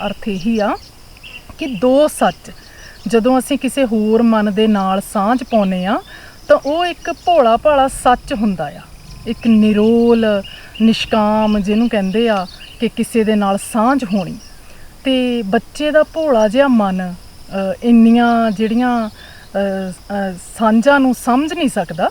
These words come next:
ਉਹਦੀ ਪਹਿਲੀ ਦੋਸਤ ਉਹਦੀ ਮਾਂ ਹੁੰਦੀ ਆ। ਉਹ ਆਪਣੀਆਂ ਮਾਂ ਦੀਆਂ ਅੱਖਾਂ 'ਚ ਦੇਖਦਾ ਆ ਤਾਂ ਉਹਨੂੰ ਵਿਸ਼ਵਾਸ ਭਰਦਾ ਆ ਕਿ ਮੈਂ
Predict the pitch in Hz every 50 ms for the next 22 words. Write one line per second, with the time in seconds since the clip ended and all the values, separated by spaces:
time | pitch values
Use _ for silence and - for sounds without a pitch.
0 | - - - - - - 202 226 247 311 320 - - 240 226 240 269 294 320 311
1 | 233 226 226 226 220 226 220 - - 254 247 214 277 294 254 226 202 196 190 196
2 | 196 190 196 190 180 165 160 170 151 147 151 - - - - - - - - -
3 | - - - - - - - 233 214 - 233 233 240 226 220 208 202 196 196 196
4 | 185 190 214 214 196 - - - 226 214 208 - 190 165 202 185 175 - - 175
5 | 208 202 202 202 196 190 196 - - - - - - 240 233 240 254 277 285 233
6 | 233 - - - 226 208 202 202 196 208 202 - - - 262 247 233 180 165 185
7 | 175 165 151 151 156 - - - - - - - - - - - - - - -
8 | - - 247 247 233 214 208 202 202 202 196